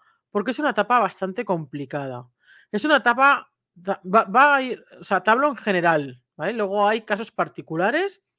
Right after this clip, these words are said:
e individuos, que evidentemente luego esto hay que extrapolarlo a cada individuo, pero, eh, sí que es cierto que,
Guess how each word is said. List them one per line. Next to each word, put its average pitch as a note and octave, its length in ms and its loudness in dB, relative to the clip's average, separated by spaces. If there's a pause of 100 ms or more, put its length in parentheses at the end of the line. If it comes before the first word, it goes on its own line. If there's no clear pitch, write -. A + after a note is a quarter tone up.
e G3 100 2
individuos, F#3 840 -2
que - 80 -12
evidentemente D#3+ 540 -8
luego E3 260 -2
esto E3+ 280 -4
hay F3+ 140 0
que F3 300 -6 (320)
extrapolarlo F#3 920 0
a - 100 -4
cada F3 240 -4
individuo, F#3+ 760 -2 (480)
pero, D4+ 520 4 (1080)
eh, E3+ 540 0
sí - 220 -8
que C4+ 120 -6
es - 140 -6
cierto B3+ 580 -2
que, G3+ 320 0